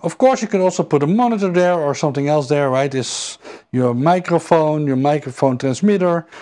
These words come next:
whatever you wanna put there, there's room there to put it on there. Um, don't think this needs, uh, lots of explanation.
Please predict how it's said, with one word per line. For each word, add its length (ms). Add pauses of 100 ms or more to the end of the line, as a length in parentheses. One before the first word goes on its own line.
(160)
whatever 300
you 80
wanna 200
put 260
there, 220
there's 280
room 260
there 180
to 120
put 280
it 240 (480)
on 180
there. 260 (540)
Um, 720 (1800)
don't 220
think 240
this 280
needs, 320
uh, 200
lots 360
of 140
explanation. 800